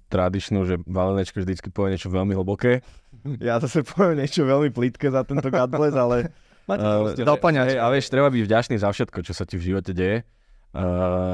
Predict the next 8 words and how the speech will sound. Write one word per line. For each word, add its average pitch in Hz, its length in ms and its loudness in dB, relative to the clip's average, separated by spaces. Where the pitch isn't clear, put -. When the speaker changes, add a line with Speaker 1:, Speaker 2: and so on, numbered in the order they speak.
Speaker 1:
ale 95 280 -2
ja 101 180 2
som 135 160 2
vďačný 107 400 0
dneska 101 320 -2
za 92 180 2
to, 101 360 -2
že, 92 340 -2